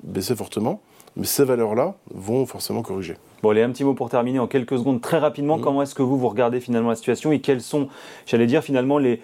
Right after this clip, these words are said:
Speaker 2: vous, vos positions et, et peut-être aussi les conseils finalement que vous donnez aujourd'hui, euh,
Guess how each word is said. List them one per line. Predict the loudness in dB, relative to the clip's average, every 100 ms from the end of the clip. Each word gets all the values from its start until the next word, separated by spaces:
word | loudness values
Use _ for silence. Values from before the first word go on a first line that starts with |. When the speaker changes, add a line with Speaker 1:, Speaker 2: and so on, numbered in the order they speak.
| -8 0
Speaker 2:
vous, | 4
vos | 4
positions | 4 2 2 -4 0 0 2
et, | 2 4 4
et | 0
peut-être | -2 0 0
aussi | -2 0
les | 0
conseils | 0 0 0
finalement | 0 0 2 2
que |
vous | 2
donnez | 2 2
aujourd'hui, | 2 0 0 2
euh, | 2 2